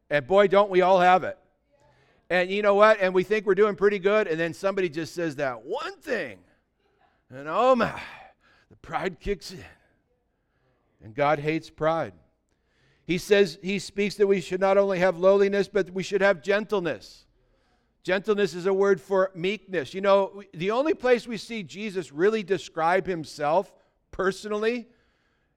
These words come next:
was when he said, "I am lowly and meek." Lowly and meek, humble and meek, lowly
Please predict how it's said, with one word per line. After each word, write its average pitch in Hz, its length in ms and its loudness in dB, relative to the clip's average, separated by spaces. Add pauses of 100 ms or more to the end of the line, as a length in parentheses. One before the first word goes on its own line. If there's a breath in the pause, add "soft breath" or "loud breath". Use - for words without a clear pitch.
(120)
was 165 180 0
when 190 140 -2
he 180 100 -2
said, 185 260 2
"I 180 200 4
am 180 140 -2
lowly 175 600 -2
and 143 180 -10
meek." 143 300 -10 (2500)
Lowly 208 420 0
and 185 140 -2
meek, 185 260 -4
humble 233 760 2 (680)
and 156 220 -6
meek, 165 400 -8 (840)
lowly 220 600 2